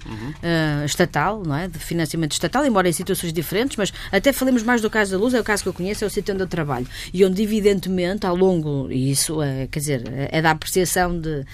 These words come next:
Speaker 2: de quem por lá <laughs> passou, nomeadamente, ao, ao longo de determinados governos que interferiram mais, é óbvio que foi muito mais visível essa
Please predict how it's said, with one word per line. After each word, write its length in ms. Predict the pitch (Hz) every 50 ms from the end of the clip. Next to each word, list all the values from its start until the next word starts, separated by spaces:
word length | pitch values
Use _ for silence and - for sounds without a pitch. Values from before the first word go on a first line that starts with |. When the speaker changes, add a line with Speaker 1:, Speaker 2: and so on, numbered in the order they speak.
| - - -
Speaker 2:
de 80 | - 165
quem 160 | - 190 185 170
por 100 | 196 196
lá 80 | 214 208
<laughs> 80 | - 233
passou, 460 | - - 214 190 - - 202 214 233
nomeadamente, 720 | 233 220 208 196 190 185 185 185 180 180 180 208 233 - 269 - - - - - - -
ao, 140 | - 180 175
ao 140 | - 190 190
longo 260 | 196 220 214 208 180
de 120 | 170 175 175 170
determinados 500 | 156 - 196 196 196 202 190 185 165 185
governos 640 | 160 160 214 208 185 190 233 226 202 170 156 -
que 80 | - 170
interferiram 560 | 160 156 151 - - 180 175 170 180 180 202
mais, 360 | 214 214 208 196 208 240 247
é 160 | 262 254 208 156
óbvio 280 | 151 156 160 170 196
que 80 | 196 -
foi 100 | - 196
muito 180 | 190 190 175 196
mais 180 | 202 196 190
visível 580 | 180 196 208 185 165 202 220 202 233 247 254 240
essa 560 | 220 214 - - - 226 226 226 220 220 220